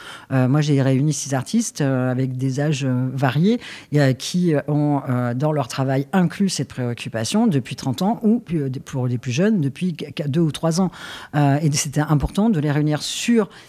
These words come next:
des thématiques communes, mais sur un, une présentation artistique complètement différente. On passe de la photographie à l'installation, à, au tricot,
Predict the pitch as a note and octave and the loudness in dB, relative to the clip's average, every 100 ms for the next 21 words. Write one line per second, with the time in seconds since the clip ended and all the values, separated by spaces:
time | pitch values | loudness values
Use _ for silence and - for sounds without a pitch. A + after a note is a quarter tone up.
0 | - D3+ F#3 E3+ D3+ - - D#3+ - - | -6 -4 0 0 -2 -4 -8 -8 -10 -20
1 | _ _ _ - _ _ _ - E3 F#3 | _ _ _ -20 _ _ _ -2 4 4
2 | C#4 D4+ - _ - F#3+ G#3+ G3+ - - | 4 -2 -12 _ -2 2 2 0 -6 -6
3 | - - F3 E3+ - D3+ C#3+ C#3 - - | -6 -2 0 0 -2 -2 0 -2 -8 -20
4 | _ D#3+ C#3+ A3+ G#3+ G3+ F#3+ E3+ - D#3 | _ -2 0 0 0 0 -2 -4 -6 -6
5 | - - - E3+ - A#3+ - G#3+ G#3+ G3 | -6 -8 -8 -12 -6 -8 -6 -4 0 2
6 | G3 F3+ F3+ C#3+ C3+ C3+ - - _ _ | 0 -2 -6 -4 -4 -6 -12 -20 _ _
7 | C#3 C#3 C3+ B2+ C3 C3 A#2+ C3+ C3+ F#3+ | -6 -4 -4 -4 -6 -8 -6 -6 -6 -4
8 | G3 G#3+ - C3 B2 C3 C#3+ B2+ B2+ - | -2 -4 -6 -4 -4 -6 -6 -6 -6 -6
9 | F#3+ G3+ G#3 - - - - C#3+ C3+ C3 | -4 -2 -2 -8 -20 -20 -4 0 2 2
10 | B2+ B2 B2 B2 B2+ D3 - C3 - G3+ | 0 0 0 -2 -2 -6 -6 -10 -2 0
11 | G#3+ G#3+ G3+ | 2 2 0